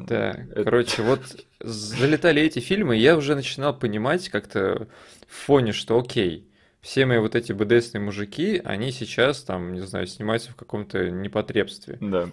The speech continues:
Speaker 1: И тут еще «Искусство войны» туда залетает, я смотрю на Блейда просто,
Speaker 2: М.
Speaker 1: ну, вообще в странном, эм, окружении антуража,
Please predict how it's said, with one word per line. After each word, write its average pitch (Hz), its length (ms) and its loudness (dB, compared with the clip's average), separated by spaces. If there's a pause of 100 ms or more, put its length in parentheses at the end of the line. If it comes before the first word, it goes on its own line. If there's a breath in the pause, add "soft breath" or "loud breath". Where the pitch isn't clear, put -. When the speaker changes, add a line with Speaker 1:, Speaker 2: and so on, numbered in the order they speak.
(120)
Speaker 1:
И 123 100 -4
тут 143 160 0
еще 135 160 0
«Искусство 135 360 -2
войны» 135 240 4
туда 101 200 0
залетает, 107 400 2
я 104 100 4
смотрю 110 360 -4
на 110 100 0
Блейда 120 340 2
просто, - 420 -2 (260)
Speaker 2:
М. 110 180 -2
Speaker 1:
ну, 123 120 0
вообще 123 560 2
в - 100 -12
странном, 107 540 4
эм, 95 720 -2
окружении 113 560 0
антуража, 107 600 -2